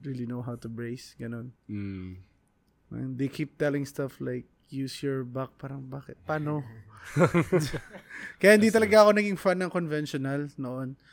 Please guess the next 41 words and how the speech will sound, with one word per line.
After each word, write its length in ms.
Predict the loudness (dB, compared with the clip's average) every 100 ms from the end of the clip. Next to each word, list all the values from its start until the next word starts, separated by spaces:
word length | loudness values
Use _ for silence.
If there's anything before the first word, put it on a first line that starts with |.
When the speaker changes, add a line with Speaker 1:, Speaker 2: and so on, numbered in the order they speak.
| _ _
Speaker 1:
So 180 | -6
when 120 | -2 -2
I 80 |
tried 320 | -2 -2 -2 -4
sumo, 240 | -4 -4
I'm 40 | -6
like, 160 | -8
"Oh, 100 | -8
this 380 | -8 -10 -14 -16 -8
feels 200 | -8 -6
so 200 | -8 -8
natural." 560 | -8 -12 -12 -12 -12 -14
Speaker 2:
Yeah. 320 | -8 -6 -4 -8 _ _ -12
Speaker 1:
When 120 | -10
I 60 | -8
first 260 | -10 -10
tried. 280 | -12 -12 -14
Tas 300 | -14 -14 -16 -14
yun, 260 | -10 -8 -6
in 140 | -2
the 80 | 2
long 240 | 2 2
run, 340 | 0 -2 -4 -10
parang 320 | -8 -6 -6 -4
ang 40 |
dami 240 | -4 -4 -6
na, 40 |
na 120 | -6
rin 160 | -4 -4
ako 120 | -4
na-try 340 | -4 -4 -4 -4
na 240 | -6 -10
s-, 240 | -14 -20 -20 _ _ -20 _ _ -4
Speaker 2:
Different 320 | -2 -2 -2
Speaker 1:
form 0 |
sa, 160 | -2 -2
Speaker 2:
forms. 180 | -6 -10 -6
Speaker 1:
yeah, 240 | -4 -4 -6
squat. 400 | -12 -8 -8 -8 _ _ -12
I 80 |
mean, 480 | -8 -6 -6 -8 -14